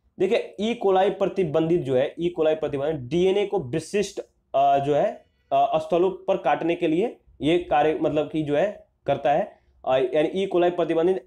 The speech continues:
endonuclease second जो है इसका सही सुमेलित है, मतलब सही जोड़ा है। ई कोलाई बैक्टीरिया स्रावित एंजाइम ई कोलाई प्रतिबंधित endonuclease second या ईओ मतलब ईको आर टू डीएनए को विशिष्ट स्थलों, स्थलों पर काटने के लिए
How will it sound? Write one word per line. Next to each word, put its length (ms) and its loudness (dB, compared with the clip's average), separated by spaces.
endonuclease 920 0
second 200 -2
जो 140 0
है 200 0
इसका 340 0
सही 240 -2
सुमेलित 400 -2
है, 200 -2
मतलब 120 2
सही 240 2
जोड़ा 240 2
है। 260 -4
ई 140 2
कोलाई 300 2
बैक्टीरिया 480 0
स्रावित 500 0
एंजाइम 440 2
ई 160 0
कोलाई 340 2
प्रतिबंधित 640 0
endonuclease 1080 2
second 260 0
या 260 2
ईओ 600 2
मतलब 340 0
ईको 360 0
आर 360 2
टू 380 -4
डीएनए 480 2
को 180 -2
विशिष्ट 520 -2
स्थलों, 560 -2
स्थलों 300 0
पर 140 -2
काटने 360 0
के 100 -4
लिए 240 0